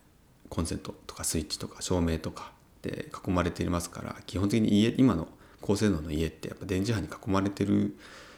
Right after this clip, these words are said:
えー、環境なんですよね。それってやっぱ目に見えないので、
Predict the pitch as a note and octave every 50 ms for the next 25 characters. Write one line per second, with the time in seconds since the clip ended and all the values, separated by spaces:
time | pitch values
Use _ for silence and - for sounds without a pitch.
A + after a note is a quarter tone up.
0 | - - - - - - _ - - G#2+ G#2 G2+ - G2+ G2 G2 - G#2+ G#2 G#2
1 | F#2+ E2 - - - - - - F#2+ F2+ F2+ F2 - - A2 A#2 A#2 - - -
2 | - - E2 E2+ A2 C3+ A2+ - D#2 D#2 D#2+ E2+ F#2+ A#2+ A#2+ - - - - -
3 | - F2 E2+ D#2+ -